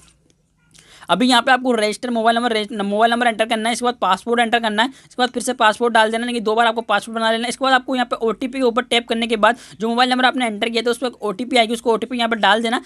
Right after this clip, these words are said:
इसके बाद नीचे आपको ऑप्शन मिलेगा रेफर कोड का, सिंप-, सिंपली आपको यहाँ पर रेफर कोड जरूर से एंटर करना होगा, ताकि आपको हमारी तरफ से भी कोई बेनिफिट मिल जाए। अभी जैसे आप रेफर कोड एंटर कर देते हो, यहाँ पे आई एग्री ऊपर टैप करना, इसके बाद रजिस्टर ऊपर टैप कीजिएगा। रजिस्टर के ऊपर जैसे आप टैप कर देते हो ना गाइस, आपके सामने कोई इस तरह का इंटरफेस देखने को मिल जाएगा।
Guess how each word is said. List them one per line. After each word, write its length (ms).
इसके 180
बाद 120
नीचे 280
आपको 160
ऑप्शन 200
मिलेगा 180
रेफर 400
कोड 180
का, 160
सिंप-, 320
सिंपली 360
आपको 240
यहाँ 280
पर 120
रेफर 280
कोड 160
जरूर 200
से 120
एंटर 200
करना 220
होगा, 160
ताकि 260
आपको 280
हमारी 260
तरफ 200
से 120
भी 100
कोई 180
बेनिफिट 420
मिल 280
जाए। 240
अभी 120
जैसे 180
आप 100
रेफर 220
कोड 140
एंटर 200
कर 120
देते 180
हो, 120
यहाँ 220
पे 180
आई 240
एग्री 160
ऊपर 160
टैप 260
करना, 320
इसके 180
बाद 180
रजिस्टर 360
ऊपर 200
टैप 260
कीजिएगा। 340
रजिस्टर 340
के 60
ऊपर 180
जैसे 120
आप 180
टैप 220
कर 120
देते 160
हो 60
ना 60
गाइस, 160
आपके 260
सामने 220
कोई 60
इस 120
तरह 120
का 60
इंटरफेस 280
देखने 240
को 120
मिल 240
जाएगा। 260